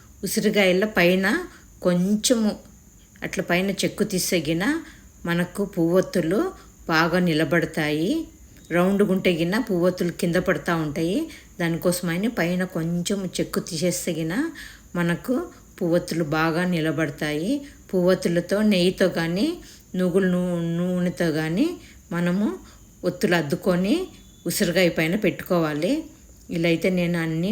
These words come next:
ఉసిరికాయల పైన పెట్టుకుంటున్నాను.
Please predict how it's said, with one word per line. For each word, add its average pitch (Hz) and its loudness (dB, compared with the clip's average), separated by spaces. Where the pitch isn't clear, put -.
ఉసిరికాయల 160 -4
పైన 160 -2
పెట్టుకుంటున్నాను. 165 -2